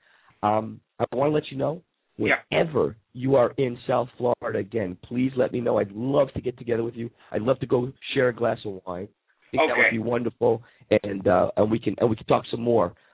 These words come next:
Speaker 1: about, uh,
Speaker 2: Definitely.
Speaker 1: about life and music.
Speaker 2: You got
Speaker 1: But
Speaker 2: it.
Speaker 1: I leave the, the invitation open to you.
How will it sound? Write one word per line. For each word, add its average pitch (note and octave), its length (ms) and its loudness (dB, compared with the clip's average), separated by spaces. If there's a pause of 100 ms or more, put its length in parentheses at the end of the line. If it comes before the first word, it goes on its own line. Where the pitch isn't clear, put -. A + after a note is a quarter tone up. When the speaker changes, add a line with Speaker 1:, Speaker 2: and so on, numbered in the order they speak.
(120)
Speaker 1:
about, E2 440 0
uh, E2 120 0
Speaker 2:
Definitely. A#2+ 380 2
Speaker 1:
about F#2+ 220 0
life A2+ 280 2
and A2+ 100 -8
music. G#2 380 -2 (580)
Speaker 2:
You F4 220 0
got - 120 6
Speaker 1:
But - 100 8
Speaker 2:
it. - 180 0 (420)
Speaker 1:
I A#2 80 4
leave C3+ 220 4
the, B2+ 260 2
the B2 80 0
invitation A#2 540 0
open G2 220 -2
to - 120 -14
you. C#2+ 140 -8